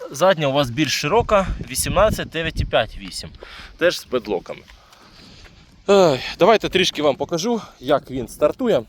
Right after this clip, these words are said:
щоб у вас було розуміння. Кермування. Вмикаєте, виставляєте, куди вам їхати. Щас у вас коробка покаже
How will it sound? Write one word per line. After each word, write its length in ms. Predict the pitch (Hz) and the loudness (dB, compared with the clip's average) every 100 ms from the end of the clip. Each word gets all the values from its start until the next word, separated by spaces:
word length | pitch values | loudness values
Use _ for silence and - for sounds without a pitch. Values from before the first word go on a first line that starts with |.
| - | -8
щоб 140 | - | -6
у 40 | 143 | 2
вас 160 | 180 | 2
було 340 | - 123 156 175 | 2 -4 -2 -4
розуміння. 720 | 120 131 170 156 156 110 95 - - - - - | -8 -6 -4 -4 -4 -6 -10 -14 -10 -10 -10 2
Кермування. 640 | 208 226 208 160 113 98 80 - - _ _ - - - - _ - - - | 4 6 6 6 4 -2 -6 -14 -20 _ _ -20 -20 -20 -20 _ -20 -20 -12
Вмикаєте, 640 | 104 185 214 180 151 175 190 _ _ _ _ _ _ _ _ _ _ _ | 0 4 6 6 4 0 -4 _ _ _ _ _ _ _ _ _ _ _
виставляєте, 600 | 131 151 190 175 160 139 | -8 -4 0 4 2 0
куди 220 | - 143 | -8 -4
вам 160 | 143 135 | -2 -2
їхати. 480 | 135 135 151 190 196 - | -4 -4 -4 -4 -6 -6
Щас 260 | 160 139 | -6 -4
у 40 | 143 | -4
вас 200 | 127 - | -6 -6
коробка 360 | 156 151 - | -8 -6 -8
покаже 420 | - 135 139 117 | -12 -4 -4 -4